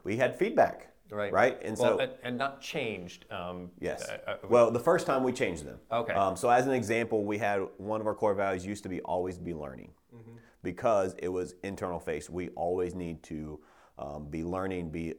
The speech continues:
Speaker 1: like I said, I'm a lifelong learner.
Speaker 2: Right.
Speaker 1: And that is what has helped propel me in my life, right? One of the things. And so I wanna share that with others because it's important that I continue to level up, not only for personal life, for family, for whatever it may be. I just, that learning has always, y-,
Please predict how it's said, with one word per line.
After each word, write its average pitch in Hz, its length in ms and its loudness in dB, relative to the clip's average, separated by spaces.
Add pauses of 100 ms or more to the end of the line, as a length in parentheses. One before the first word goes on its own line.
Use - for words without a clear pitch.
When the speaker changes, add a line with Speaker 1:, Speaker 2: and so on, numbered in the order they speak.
(100)
Speaker 1:
like 85 200 -4
I 90 40 -4
said, 85 120 -4
I'm 82 120 -6
a - 20 -6
lifelong 80 340 -4
learner. 113 300 0
Speaker 2:
Right. 120 260 0
Speaker 1:
And 82 180 -8 (140)
that 87 260 2
is 87 120 -4
what 90 160 -2
has 87 160 -6
helped 82 240 -4
propel 82 340 -8
me 76 220 -12 (100)
in 76 60 -12
my 80 160 -4
life, - 260 -10
right? 71 160 -8
One 85 180 -4
of 76 120 -10
the 80 80 -8
things. 69 260 -12
And 76 100 -12
so 76 100 -4
I 78 80 -2
wanna 76 220 -6
share 80 220 -6
that 65 100 -8
with 67 140 -10
others 73 300 -4
because 78 260 -8
it's 78 100 -10
important 85 420 -2
that 82 100 -6
I 82 60 -4
continue 85 540 -6
to 80 120 -8
level 78 360 -6
up, - 220 -8 (220)
not 127 120 0
only 117 180 2
for 92 120 -4
personal 101 400 -2
life, 87 220 -2
for 60 100 -14
family, 92 380 -4
for 78 160 -8
whatever 107 360 2
it 92 40 -2
may 87 140 -4
be. 101 180 -2
I 95 60 0
just, 104 260 -6 (380)
that 85 400 -6 (340)
learning 92 640 -2
has 85 160 -6
always, 82 640 -2 (420)
y-, 85 140 -10